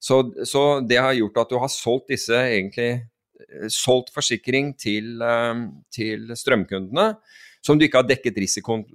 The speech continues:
din på selv. Og det, det er for så vidt greit nok hvis du, ehm, eh, det, det kan man gjøre, eh, fordi, men du må bare kunne håndtere den risikoen hvis strømprisene stiger.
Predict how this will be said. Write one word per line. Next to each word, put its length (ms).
din 220
på 120
selv. 220
Og 60
det, 320
det 100
er 60
for 100
så 220
vidt 220
greit 440
nok 280
hvis 260
du, 280
ehm, 340
eh, 300
det, 220
det 140
kan 180
man 160
gjøre, 300
eh, 580
fordi, 240
men 140
du 100
må 200
bare 260
kunne 240
håndtere 400
den 120
risikoen 380
hvis 140
strømprisene 760
stiger. 500